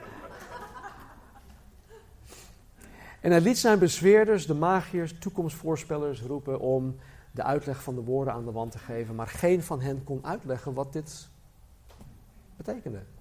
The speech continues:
En deze Belshazzar, omdat er al zoveel tijd overheen ging, die kende Daniel niet persoonlijk, maar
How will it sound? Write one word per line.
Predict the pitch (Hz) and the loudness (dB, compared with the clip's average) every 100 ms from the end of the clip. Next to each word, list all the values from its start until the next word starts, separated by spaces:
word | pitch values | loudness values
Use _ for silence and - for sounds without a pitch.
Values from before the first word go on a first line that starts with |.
| - - - - - - - - - | -20 -20 -20 -20 -20 -20 -20 -20 -4
En | 170 170 170 165 | 0 0 -2 2
deze | 175 170 | 4 4
Belshazzar, | 147 185 240 220 151 135 147 | 6 6 6 2 0 0 0
omdat | 156 156 | 0 -2
er | 151 | -4
al | 135 | -2
zoveel | 127 151 151 | 0 -2 -2
tijd | - 165 175 | -2 -2 -2
overheen | 147 139 131 139 | -6 -6 -4 -4
ging, | 135 147 | -4 -2
die | 156 160 | -2 2
kende | 226 208 | 0 2
Daniel | 160 147 143 131 | -2 -2 -2 -4
niet | 131 | -4
persoonlijk, | 135 117 110 110 147 | -6 -10 -8 -6 -4
maar | 147 | -4